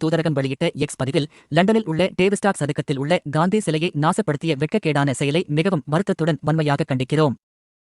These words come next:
வெறும் நாசவேலை மட்டுமல்ல, சர்வதேச அஹிம்சை தினத்திற்கு மூன்று நாட்களுக்கு முன்பு, அஹிம்சை கருத்து மற்றும் காந்தியின் மரபு மீதான வன்முறை தாக்குதல்.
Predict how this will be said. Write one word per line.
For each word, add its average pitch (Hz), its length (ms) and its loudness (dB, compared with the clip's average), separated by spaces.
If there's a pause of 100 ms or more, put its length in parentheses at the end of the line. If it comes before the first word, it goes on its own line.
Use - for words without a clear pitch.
(120)
வெறும் 220 240 4
நாசவேலை 156 420 0
மட்டுமல்ல, 131 440 0 (240)
சர்வதேச 214 500 4 (100)
அஹிம்சை 180 240 0
தினத்திற்கு 147 500 -2
மூன்று 196 280 2
நாட்களுக்கு 143 400 -2
முன்பு, 143 280 2 (320)
அஹிம்சை 226 300 4
கருத்து 175 380 0
மற்றும் 143 280 -2
காந்தியின் 175 380 2
மரபு 156 260 2
மீதான 135 380 0
வன்முறை 147 360 0
தாக்குதல். 139 400 2